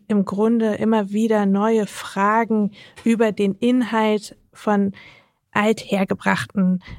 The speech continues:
äh, Bestimmungen und Überlieferungen, ähm, zur Diskussion gestellt werden. Und das ist, ähm, etwas, was Yael Bartana im Grunde in ihren Arbeiten immer macht. Ähm, sie stellt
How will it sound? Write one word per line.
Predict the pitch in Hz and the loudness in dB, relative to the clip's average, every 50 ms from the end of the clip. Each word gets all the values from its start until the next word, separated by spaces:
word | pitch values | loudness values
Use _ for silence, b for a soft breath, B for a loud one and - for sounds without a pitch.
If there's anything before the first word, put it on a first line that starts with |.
| B - | B -6
äh, | - 208 190 190 | -2 0 0 0
Bestimmungen | 180 180 185 - - - 220 220 226 202 190 190 190 190 | 0 0 -2 -2 0 0 0 2 2 2 2 2 2 0
und | 196 190 - | 0 -2 -4
Überlieferungen, | 190 180 190 180 180 208 208 - - 196 180 180 185 180 180 185 185 180 180 - B B B B B B - | -4 -2 -2 0 2 0 0 0 0 -2 0 0 0 0 2 2 2 0 0 -2 B B B B B B -2
ähm, | 208 202 196 196 190 - | 0 0 2 2 0 0
zur | - - 202 | -2 -4 -2
Diskussion | 185 202 - - - - 190 - - - 226 240 240 | -2 -2 -4 -4 -4 -4 -4 -4 0 0 2 2 2
gestellt | 214 190 - - - 165 165 170 170 - - - | 0 -2 -6 -6 -8 -8 -8 -8 -8 -10 -12 -8
werden. | - 180 175 175 180 190 185 180 B B B B B B B B B B B | -6 -6 -4 -2 0 -2 -2 -2 B B B B B B B B B B B
Und | - 233 214 202 202 190 | -2 0 2 2 2 2
das | 220 220 233 - 247 | 2 0 2 2 0
ist, | 240 - - - - - | 0 0 -2 -8 -6 -2
ähm, | 233 233 226 226 220 220 214 208 190 B B B B B _ _ _ - | 0 0 2 2 0 0 -2 -4 -6 B B B B B _ _ _ 0
etwas, | 220 233 226 - - 233 233 220 - - - - - - _ - | 0 0 0 0 0 0 0 0 -2 -6 -10 -10 -12 -10 _ -2
was | 214 208 202 - - - - - | 0 0 0 -2 -6 -8 -6 -4
Yael | 226 214 220 226 | -2 0 0 2
Bartana | 208 226 220 208 - - 214 208 202 214 233 240 | 2 2 0 -2 -2 -2 0 0 2 2 0 0
im | 214 202 | 0 -2
Grunde | 202 208 220 233 226 233 226 | 0 0 0 2 2 0 0
in | - - 220 226 226 | -2 -2 -2 0 0
ihren | 226 220 214 214 196 190 | 0 0 0 0 -2 0
Arbeiten | 196 208 220 226 226 214 202 - 208 208 - - | 0 0 0 2 0 0 -2 0 -4 -4 -2 0
immer | 240 247 254 254 233 202 | 0 0 2 2 0 2
macht. | 190 196 214 269 311 - - - - - - - | 2 2 2 0 0 -4 -8 -14 -14 -14 -10 -4
Ähm, | - 226 220 220 214 214 | 0 0 2 2 0 0
sie | 202 214 220 214 214 196 - - | 0 0 0 0 0 -2 -4 -8
stellt | - - - 226 220 220 214 - - | -10 -4 -2 0 0 0 0 -2 -8